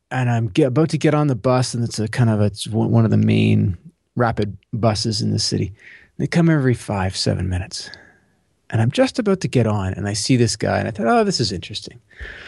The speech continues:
And his sign, you know, I, I would have expected a street preacher to have, like, a,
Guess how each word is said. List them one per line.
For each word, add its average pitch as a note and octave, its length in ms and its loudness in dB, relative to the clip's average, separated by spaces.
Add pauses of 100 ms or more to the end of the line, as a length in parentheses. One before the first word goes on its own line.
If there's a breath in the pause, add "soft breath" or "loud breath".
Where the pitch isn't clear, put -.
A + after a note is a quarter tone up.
(160 loud breath)
And C3+ 120 4
his D3+ 120 4
sign, A#3+ 480 2
you F3 80 4
know, F3+ 260 4
I, - 200 0
I - 20 2
would D#3 160 2
have F#3+ 80 2
expected C#3+ 480 -2
a A2 60 -2
street B2+ 280 -4
preacher C3 300 0
to G#2 80 0
have, G#2+ 440 0
like, G2 180 -2
a, E2 160 -2